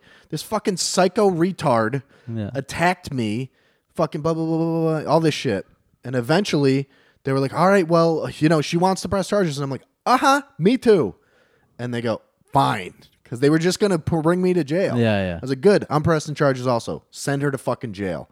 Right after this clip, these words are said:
Speaker 2: Yeah.
Speaker 1: And when the cops were talking to her originally, she was all like, "Yeah, and then he hit," playing it up so hard.
Speaker 2: Yeah, yeah.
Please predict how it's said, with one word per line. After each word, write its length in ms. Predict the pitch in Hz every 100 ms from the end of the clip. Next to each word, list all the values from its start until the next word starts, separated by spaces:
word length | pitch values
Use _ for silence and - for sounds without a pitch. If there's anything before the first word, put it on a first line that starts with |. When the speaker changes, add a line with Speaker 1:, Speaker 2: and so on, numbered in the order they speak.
| _
Speaker 2:
Yeah. 240 | 120 107 95 _ -
Speaker 1:
And 120 | 123
when 80 | 135
the 60 | 131
cops 300 | 175 160 -
were 40 |
talking 220 | 175 190 160
to 60 |
her 100 | 131
originally, 340 | 123 151 151 127
she 100 | 131
was 80 |
all 120 | 131 131
like, 160 | 131 _ - _ -
"Yeah, 320 | 196 202 196
and 180 | 202 196
then 160 | 196
he 280 | 202 202 202
hit," 180 | 196 -
playing 300 | - 127 135
it 100 | 127
up 220 | 113 _ -
so 380 | - 135 127
hard. 320 | 117 113 87 131
Speaker 2:
Yeah, 220 | 123 107
yeah. 240 | 101 95